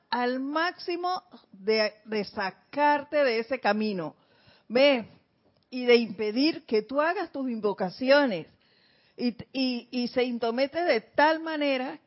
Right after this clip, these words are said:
que te, que te crea la duda, que es lo que no debe hacerse.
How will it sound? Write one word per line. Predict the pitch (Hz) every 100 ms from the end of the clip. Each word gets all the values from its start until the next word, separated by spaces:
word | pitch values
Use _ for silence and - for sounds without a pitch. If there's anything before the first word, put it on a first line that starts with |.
| -
que | 220
te, | 214 220 220 - -
que | 240 233
te | 220 -
crea | 262 269 311 320
la | 262
duda, | 220 311 381 285 214
que | 220
es | 214
lo | 233
que | 214
no | 190 196
debe | 202 190
hacerse. | 180 - 190 - - 139